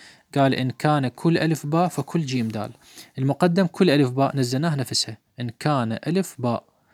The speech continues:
إن كان ألف باء. زين. ال-، "وتاليها"، مقدمها ذلك المقدم بعينه، "وتاليها نتيجة التأليف من المثال الذي كان مقترنا بالحملية،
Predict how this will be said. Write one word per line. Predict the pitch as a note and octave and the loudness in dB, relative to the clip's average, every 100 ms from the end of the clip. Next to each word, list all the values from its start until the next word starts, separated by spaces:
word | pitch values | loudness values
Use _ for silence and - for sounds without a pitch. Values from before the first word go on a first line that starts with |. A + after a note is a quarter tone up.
| _ _ _ - | _ _ _ -12
إن | A#2 | -10
كان | - C#3+ | 0 2
ألف | C3 D3 B2 | 2 -2 -4
باء. | A#2 - _ _ _ _ - | -6 -6 _ _ _ _ -8
زين. | A#2 A2+ - | -6 -6 -4
ال-، | C#3 C#3+ C#3+ C#3+ | 0 0 0 2
"وتاليها"، | D#3 F3 G#3+ G3 F#3 E3 C#3 C#3+ B2+ _ _ _ _ - | 2 4 4 6 6 4 2 -4 -6 _ _ _ _ -12
مقدمها | C3 - C3+ D#3+ C#3 C3 | -4 -2 0 2 2 0
ذلك | C3+ D3+ C3 B2+ | 2 0 0 -4
المقدم | A2+ - D3+ C3 A2+ | -4 -2 -2 -2 -2
بعينه، | A2+ F3 C#3 | -2 -2 -2
"وتاليها | A#2 B2 C3 E3+ C3 A#2 | -2 0 2 2 0 -2
نتيجة | A2+ - F#3+ F3+ F#3 | -4 0 2 2 -2
التأليف | E3+ - E3 E3+ G#3 - G3+ | -4 -4 -2 0 -2 0 -2
من | C#3+ | 0
المثال | B2+ B2+ - C3+ C3 C3 B2+ B2 _ _ _ _ C#3 | 0 -2 -2 0 2 2 0 -4 _ _ _ _ 0
الذي | C#3 B2+ B2 | 2 2 0
كان | - C#3+ B2+ A#2 | 0 0 0 -2
مقترنا | - - C#3 F3 E3+ | -4 -4 -2 0 -2
بالحملية، | A#2 - A2 A2 A2 A2 | -6 -8 -10 -8 -10 -12